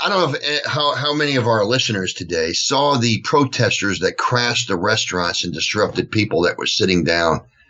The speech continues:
I thought that was an amazing thing. I, I think what's really compelling in all of this is that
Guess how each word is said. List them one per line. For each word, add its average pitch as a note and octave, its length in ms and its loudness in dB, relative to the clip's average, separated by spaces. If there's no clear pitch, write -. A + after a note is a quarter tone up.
I G#2 140 2
thought F#2+ 160 2
that G2 120 4
was F2+ 140 2
an E2+ 80 0
amazing E2+ 560 0
thing. F2 400 0
I, G2+ 220 2
I G2 180 2
think A#2+ 160 4
what's G2+ 220 0
really G#2+ 240 4
compelling G2 460 2
in F2+ 60 4
all D#2+ 200 2
of D2+ 80 0
this D#2+ 240 2
is E2+ 160 0
that E2+ 260 0